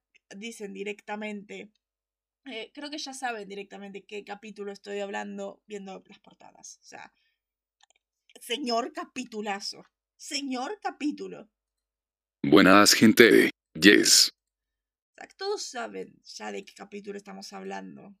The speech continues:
Speaker 1: Qué, qué coniquísima joya. Qué belleza.
Speaker 2: Un dolor de cabeza a la vez.
Speaker 1: Qué belleza, qué tesoro, qué, qué magnificencia.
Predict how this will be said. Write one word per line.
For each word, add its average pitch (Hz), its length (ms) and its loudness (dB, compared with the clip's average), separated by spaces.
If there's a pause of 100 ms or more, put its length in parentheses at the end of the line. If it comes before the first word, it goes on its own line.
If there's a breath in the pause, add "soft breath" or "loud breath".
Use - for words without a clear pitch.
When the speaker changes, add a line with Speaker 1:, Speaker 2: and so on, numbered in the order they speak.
Speaker 1:
Qué, 220 240 -10
qué 247 180 -14
coniquísima 262 1080 -12
joya. - 680 -16 (320)
Qué 233 180 -10
belleza. 233 1040 -10 (380)
Speaker 2:
Un 123 200 8
dolor 104 320 8
de 127 140 8
cabeza 95 460 8
a - 20 8
la 95 120 10
vez. - 500 6 (600)
Speaker 1:
Qué 277 300 -14
belleza, 254 800 -12
qué 240 100 -18
tesoro, 233 840 -8
qué, 233 400 -12
qué 247 120 -18
magnificencia. 247 1300 -12